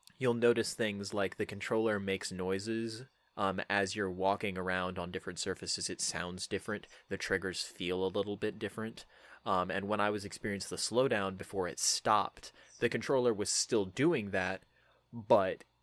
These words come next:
it was doing it slower. So it was clearly on the game's end and not the console's end. Uh, but it lost all my save data, so I have to start that over.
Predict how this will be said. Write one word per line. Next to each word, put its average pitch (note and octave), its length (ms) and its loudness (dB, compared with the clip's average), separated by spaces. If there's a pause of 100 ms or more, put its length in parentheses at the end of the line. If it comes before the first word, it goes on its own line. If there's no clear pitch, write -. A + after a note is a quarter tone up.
(320)
it A#2+ 120 2
was A2+ 240 -2
doing G#2 360 0
it F2 160 -8
slower. F#2 600 2
So G#2 220 -2
it F2+ 80 -4
was G2 140 -6
clearly C#3 440 2
on A2 140 2
the G2 80 -2
game's A#2 580 -4
end G2 320 -2
and F#2 120 -2
not F2+ 160 -4
the G2 80 -8
console's F#2 500 -6
end. F2 260 -8 (320)
Uh, G2+ 140 0
but G#2+ 160 4
it B2 80 2
lost D3+ 320 2
all E3+ 100 2
my F3 140 2
save G#2 300 0
data, F#2+ 320 0 (120)
so - 220 -4
I E3+ 80 2
have G#3+ 160 -2
to C#3+ 100 -6
start G#2 300 2
that B2+ 220 4
over. G2 360 2